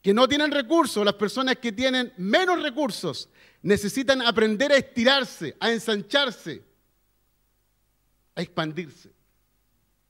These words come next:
¿Ok? ¿Cuántos están conmigo acá? Porque las personas que tienen pocos recursos luchan con estas cosas en su cabeza. "No puedo,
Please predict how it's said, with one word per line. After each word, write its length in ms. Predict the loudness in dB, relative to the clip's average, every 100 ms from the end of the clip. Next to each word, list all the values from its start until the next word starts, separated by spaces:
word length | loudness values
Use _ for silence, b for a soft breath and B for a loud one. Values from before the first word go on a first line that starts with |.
| _ _ _ _ _ _ _ _ _ _ _ _ -16
¿Ok? 160 | -4 -4 -4 -10 _ _ _ _
¿Cuántos 240 | -4 -2
están 180 | -2 0
conmigo 360 | 0 -2 0 -2
acá? 220 | -2 -10 _ _ _ _ _ _ b b b 2
Porque 340 | 2 4 2
las 100 | 2
personas 480 | 4 0 2 2 2
que 180 | 0 -4
tienen 720 | -4 0 2 4 2 -2 -6
pocos 340 | 0 2 2 0
recursos 680 | 0 -2 -4 -4 -6 -6 -10
luchan 500 | -2 2 4 2 -2
con 180 | 0 0
estas 260 | 0 -6
cosas 420 | -6 -4 -4 -6 -10
en 80 |
su 140 | -10 0
cabeza. 460 | 2 2 -2 -10 -12 b b b b -4
"No 280 | 4 4
puedo, 600 | 6 6 6 4 4 0